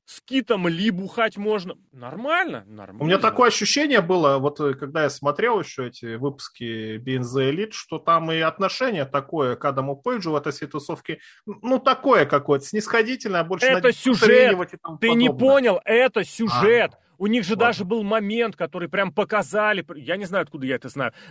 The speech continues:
Speaker 1: на Being the Elite показали, когда он такой подходит, а там баксы радуются титульной победе,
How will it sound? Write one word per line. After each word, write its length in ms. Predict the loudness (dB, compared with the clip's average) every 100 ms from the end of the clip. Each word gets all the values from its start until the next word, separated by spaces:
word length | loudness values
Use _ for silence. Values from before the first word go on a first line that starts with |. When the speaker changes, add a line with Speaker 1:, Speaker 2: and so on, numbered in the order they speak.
| -2
Speaker 1:
на 140 | -2
Being 280 | 2 4 4
the 220 | 4 2
Elite 240 | 4 2 0
показали, 460 | -2 -2 0 -2
когда 220 | -2 -2 0
он 80 |
такой 220 | -2 -2 0
подходит, 540 | 0 0 -2 0 0
а 60 | 0
там 220 | 0 0
баксы 360 | 0 0 -2 -2
радуются 460 | 0 -2 -8 -10
титульной 440 | -4 -2 0 -2 0
победе, 500 | 0 0 -2 -2